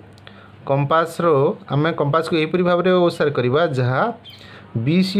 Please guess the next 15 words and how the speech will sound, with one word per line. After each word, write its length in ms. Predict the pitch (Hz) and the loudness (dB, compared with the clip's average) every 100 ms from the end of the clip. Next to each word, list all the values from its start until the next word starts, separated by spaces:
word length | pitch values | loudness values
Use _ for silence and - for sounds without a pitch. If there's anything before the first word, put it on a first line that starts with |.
| 190 | 2
ବାହୁର 220 | 180 180 190 - - | 2 2 2 0 -4
ଅଧାରୁ 500 | 123 120 156 165 135 165 277 - - | -2 -2 -2 0 0 -2 -4 -14 -6
ଟିକେ 180 | 170 185 160 | -2 2 2
ଅଧିକ 280 | 147 160 - 113 | 0 -2 -2 -2
ହେଉଥିବ। 280 | 107 95 90 - - - - - - - - - - - - - - - - - - 127 | -2 -4 -8 -8 -14 -20 -16 -16 -16 -20 -20 -20 -20 -20 -20 -20 -20 -20 -20 -20 -6 0
ଏବେ 140 | 147 156 | 2 2
ଆମେ 120 | 160 147 | 2 2
ଲୁହା 200 | 139 147 | 2 0
ମୁନକୁ 380 | 151 151 147 156 156 139 | 0 0 -2 0 0 2
ବି 80 | 127 127 | 0 0
ବିନ୍ଦୁ 200 | 135 139 139 | 0 2 0
ରଖିବା 420 | 135 - 143 170 214 - - - - - - - - - - - - - - - - - - 117 | -2 -2 0 0 -2 -10 -20 -20 -20 -20 -20 -20 -20 -20 -20 -20 -20 -20 -20 -20 -20 -20 -6 -4
ଏବଂ 280 | 107 123 143 180 202 190 123 | -2 0 2 0 0 -4 -2
ୟା 120 | 127 120 110 | 0 2 0
ଉପରେ 340 | 107 117 104 | 0 0 0